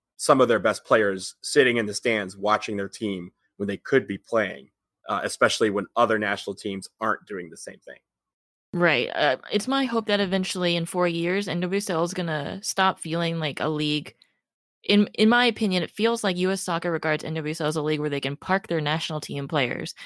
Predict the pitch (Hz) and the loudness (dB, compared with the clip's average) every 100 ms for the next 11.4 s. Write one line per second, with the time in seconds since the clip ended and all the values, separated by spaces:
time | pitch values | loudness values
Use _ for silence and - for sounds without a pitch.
0 | - - 160 160 151 156 160 - - 180 | -20 -8 -4 2 2 4 2 0 0 2
1 | - 160 147 147 - _ _ _ _ 147 | 4 4 2 -2 -8 _ _ _ _ -2
2 | 147 147 143 156 160 156 - 160 135 151 | 0 0 2 4 4 4 2 2 2 2
3 | 151 139 123 - - _ _ 151 131 - | 2 2 -2 -2 -8 _ _ -8 -8 -10
4 | _ _ _ - 165 135 - 175 180 - | _ _ _ 2 4 4 6 6 6 4
5 | 165 156 156 156 - 143 - - 139 135 | 4 6 4 0 -2 -2 -4 -6 -4 -6
6 | 165 - 160 180 - 165 147 143 139 143 | -6 -2 0 0 0 -6 -6 -8 -8 -12
7 | - - - 151 156 151 147 135 _ _ | -18 -20 -4 -2 2 2 2 -2 _ _
8 | _ _ 175 147 147 151 - 143 135 - | _ _ -2 -2 -2 -6 -4 -4 -4 -4
9 | 131 127 147 - - _ _ - 160 151 | -4 -4 -8 -12 -14 _ _ 0 2 4
10 | 147 139 - 165 156 151 147 135 - 214 | 0 -2 -2 0 0 -2 -4 -6 0 0
11 | 202 160 147 | 2 -2 -2